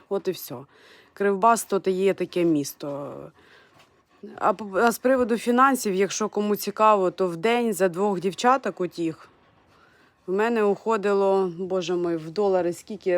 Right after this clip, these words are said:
А, в гривні, вибачте, на українській мові, то ви зрозумієте українському. Дві тисячі сімсот гривень. Це не рахуючи тих препаратів, які я колола дома.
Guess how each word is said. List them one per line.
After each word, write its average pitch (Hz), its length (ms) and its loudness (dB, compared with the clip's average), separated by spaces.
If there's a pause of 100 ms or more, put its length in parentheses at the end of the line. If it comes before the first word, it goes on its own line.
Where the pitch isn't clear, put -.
А, 214 160 8
в 185 60 2
гривні, 196 320 2
вибачте, 196 380 -2
на 220 120 0
українській 220 500 -2
мові, 180 280 2
то 165 220 -2
ви 165 300 0
зрозумієте 170 680 0
українському. 160 680 -4 (340)
Дві 202 200 -2
тисячі 262 500 -2
сімсот 190 560 -2
гривень. 156 380 0
Це 220 280 -2
не 214 480 4
рахуючи 202 560 -2
тих 185 260 -4
препаратів, 208 640 0
які 185 240 -2
я 180 100 2
колола 175 460 0
дома. 135 400 -8